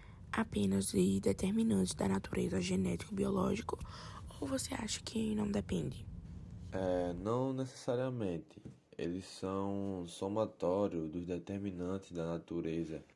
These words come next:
Speaker 2: genética-biológico e influenciado por fatores socioculturais. Não quer dizer que só porque a pessoa não aparenta ser velho,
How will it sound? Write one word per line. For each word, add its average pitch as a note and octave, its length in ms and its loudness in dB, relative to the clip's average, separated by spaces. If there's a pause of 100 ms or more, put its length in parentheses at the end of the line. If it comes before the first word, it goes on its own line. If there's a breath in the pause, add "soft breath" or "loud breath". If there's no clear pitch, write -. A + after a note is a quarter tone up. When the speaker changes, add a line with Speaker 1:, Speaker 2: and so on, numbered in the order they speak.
Speaker 2:
genética-biológico F#2 1800 2 (180)
e F2 640 0
influenciado G2 760 -2 (120)
por G2 160 0
fatores G#2 800 0
socioculturais. G#2 1300 0 (680 soft breath)
Não F2 140 -6
quer F2+ 220 -2
dizer G2 340 0
que D#2 880 -6
só - 240 -6
porque E2+ 340 -6
a E2 60 -2
pessoa E2 440 -6
não F2+ 380 -4
aparenta F#2 640 -2
ser E2+ 200 -6
velho, F2+ 540 0